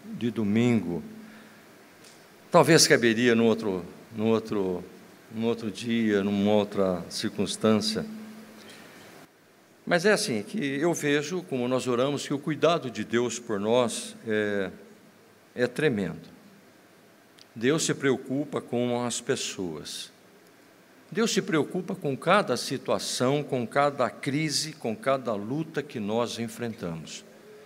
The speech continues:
E por isso ele escreve a palavra de Deus, os autores sagrados escrevem sobre estas situações.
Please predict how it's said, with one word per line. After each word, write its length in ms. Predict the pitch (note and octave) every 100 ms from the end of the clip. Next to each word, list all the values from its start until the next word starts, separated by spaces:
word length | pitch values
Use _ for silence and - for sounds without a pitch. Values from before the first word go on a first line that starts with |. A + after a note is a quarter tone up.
| - - - - - - - - -
E 20 |
por 180 | C#3 G3+
isso 200 | A#3+ E3+
ele 140 | C3
escreve 720 | A#2+ - A#2+ C3+ C#3+ A2+ G2
a 160 | G2 G#2+
palavra 340 | - A#2 A#2+
de 120 | A2+ G2+
Deus, 500 | G2+ A#2+ A#2+ G2 -
os 140 | G2+
autores 480 | A2 G2+ A#2 C3 G#2+
sagrados 640 | - G2+ G2 A2 A2 G#2 G#2+
escrevem 800 | G2+ - B2+ B2+ C3+ - F2 - - - - - - -
sobre 880 | - - A#2 A#2 A2+ A#2+ A2+ G#2 G2 - - - - - - - - - - - - - -
estas 720 | G#2+ G#2 A2+ G#2 G2 - - - - - - - - - - - -
situações. 960 | - - A2+ C3+ - - - - -